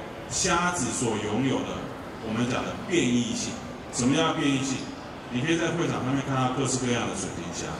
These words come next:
那边有比赛，有红白的，有黑白的，但全白的现在已经不流行了。然后现在流行的，啊，最好的是拼桶，很特殊的颜色跟花纹的组合。但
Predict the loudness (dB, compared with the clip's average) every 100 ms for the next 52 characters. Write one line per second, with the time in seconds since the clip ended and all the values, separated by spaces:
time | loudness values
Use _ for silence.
0 | -8 -10 -10 -10 -10 -2 2 4 4 2
1 | 0 0 -2 -2 -2 -2 -6 -10 -10 -10
2 | -10 -10 -6 2 2 2 -2 0 2 2
3 | 2 0 -2 0 2 2 0 -4 -4 -6
4 | 0 0 0 -2 -2 0 -2 -2 -2 -4
5 | -4 -4 -4 -2 -2 -4 -4 -6 -8 -8
6 | -10 -10 -8 -4 0 2 2 0 0 -2
7 | -2 -2 -2 -2 0 0 0 -2 -4 -2
8 | -2 0 2 2 0 -4 -6 -8 -8 -8
9 | -6 -2 0 2 2 0 0 -2 -2 -2
10 | 0 -2 -4 -2 0 0 -2 -6 -6 -8
11 | -8 -10 -10 -10 -10 -10 -10 -10 -10 -10
12 | -10 -10 -10 -10 -10 -4 2